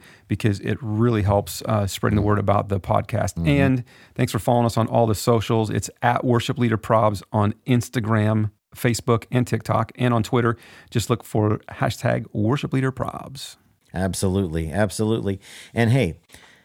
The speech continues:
Speaker 2: if your church is looking for help, somebody to come in and consult with you on, uh, developing a strategy for social media or, uh, help with your website, you know, those are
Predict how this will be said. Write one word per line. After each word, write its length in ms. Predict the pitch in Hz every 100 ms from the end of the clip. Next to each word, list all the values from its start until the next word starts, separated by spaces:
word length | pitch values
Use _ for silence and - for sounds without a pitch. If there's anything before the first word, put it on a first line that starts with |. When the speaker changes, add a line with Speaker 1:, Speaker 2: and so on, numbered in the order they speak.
| _
Speaker 2:
if 140 | 104 139
your 140 | 151
church 380 | 113 - 110 110
is 160 | 98 90
looking 320 | 98 107 95
for 160 | 95
help, 440 | 80 90 78 - - - _
somebody 300 | - 123 127 101
to 80 |
come 200 | 92 101
in 80 | 98
and 100 | 92
consult 400 | 98 87 - 110
with 200 | 101 92
you 260 | 98 98 95
on, 220 | 87 80 - - -
uh, 120 | 95
developing 560 | 85 87 92 110 110 107
a 40 |
strategy 520 | 92 - 98 104 92 95
for 140 | 90
social 380 | - 101 95 98
media 640 | 90 95 95 87 73 78 -
or, 360 | 85 80 78 - - - -
uh, 220 | 85 78
help 200 | - 120
with 140 | 110
your 80 | 90
website, 640 | 82 95 85 - 87 92
you 80 | 92
know, 80 | 95
those 220 | 110 85
are 100 | 82